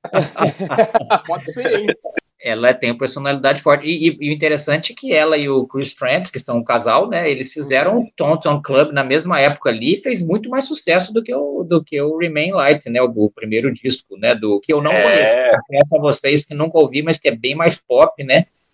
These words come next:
Speaker 1: Cara, o Taunton
Speaker 2: E
Speaker 1: Club tem, a, tem uma música que explodiu, que tocou demais aqui no Brasil.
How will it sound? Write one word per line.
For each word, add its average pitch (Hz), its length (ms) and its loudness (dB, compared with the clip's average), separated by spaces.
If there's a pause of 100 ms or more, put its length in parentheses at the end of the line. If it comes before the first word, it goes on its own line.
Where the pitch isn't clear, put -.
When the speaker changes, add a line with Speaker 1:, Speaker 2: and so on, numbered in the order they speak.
(200)
Speaker 1:
Cara, 139 160 2
o 131 40 -4
Taunton 196 260 -4
Speaker 2:
E - 20 -8
Speaker 1:
Club 196 300 0
tem, 226 180 2
a, 233 80 4
tem - 340 -8
uma 226 140 2
música 202 260 -2
que - 60 -12
explodiu, 202 600 -2
que - 60 -20
tocou - 220 -2
demais 165 400 -2
aqui 156 120 -4
no 147 80 -2
Brasil. 131 460 0